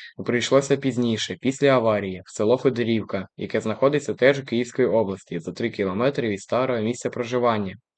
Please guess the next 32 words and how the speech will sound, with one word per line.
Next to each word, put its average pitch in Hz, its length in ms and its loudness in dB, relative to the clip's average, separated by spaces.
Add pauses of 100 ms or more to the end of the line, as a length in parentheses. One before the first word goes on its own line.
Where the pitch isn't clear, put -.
(260)
У 113 60 -4
цьому 147 300 4
селі 117 320 2
живуть 127 340 0
і 135 40 0
зараз. 104 500 -2 (800)
Е, 104 140 -2
розповідь 143 380 4
мого 135 180 2
дідуся. 143 520 -2 (300)
Двадцять 160 300 2
шостого 151 360 0
квітня 131 420 0
тисяча 127 400 -2
дев'ятсот 110 400 0
вісімдесят 107 500 0
шостого 120 400 0
року. 113 360 2 (300)
Саме 139 320 4
в 127 60 2
цей 139 240 6
дуже 127 240 0
тяжкий 123 360 -2
день 147 400 6
вибухнув 127 480 2
четвертий 131 420 0
енергоблок 120 520 0
Ч 120 280 2
А 110 60 2
С. - 140 -10 (640)
Внаслідок 131 460 4
цього 139 400 4